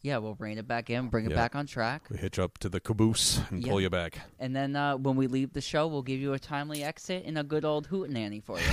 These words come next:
Speaker 2: <sighs> Yeah.
Speaker 1: I make, I make the boys throw on the coal, and we really get it hopping.
Speaker 2: Yeah, right. Um, so today, there's a couple of different topics that we were interested in covering.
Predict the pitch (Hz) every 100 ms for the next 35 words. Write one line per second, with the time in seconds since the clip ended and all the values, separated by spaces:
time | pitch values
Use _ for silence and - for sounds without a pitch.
0 | - - - 92 82 - - - - -
1 | - - - - - - - 185 135 135
2 | 131 - - 139 135 120 127 131 131 -
3 | 143 135 131 - 151 151 170 143 131 135
4 | 139 139 139 139 139 143 107 95 107 101
5 | 98 104 98 - - - - - 131 123
6 | 120 113 - - _ - - - 180 147
7 | 131 131 151 - - 160 170 170 165 -
8 | - 131 - 165 131 123 110 110 98 95
9 | - 90 - - - - - 101 98 98
10 | 87 - - _ _ 160 151 139 143 104
11 | 95 104 87 82 76